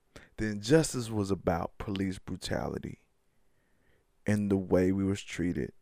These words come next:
in inner city and urban neighborhoods for people of color.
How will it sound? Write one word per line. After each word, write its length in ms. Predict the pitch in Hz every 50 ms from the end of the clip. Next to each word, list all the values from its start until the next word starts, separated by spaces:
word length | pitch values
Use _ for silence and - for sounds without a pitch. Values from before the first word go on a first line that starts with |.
| _ _
in 240 | - 95 98 92 - -
inner 240 | - 101 98 92 90
city 400 | 92 - - 92 92 80 85 82 85
and 80 | - - - - -
urban 420 | 90 92 90 87 - 90 92 95
neighborhoods 880 | 92 87 85 85 82 80 92 - - - - - - - - - - - _ _ _ _ _
for 200 | _ - - 73
people 320 | - - 104 82 - 90 87
of 80 | -
color. 440 | - - - - - - - - -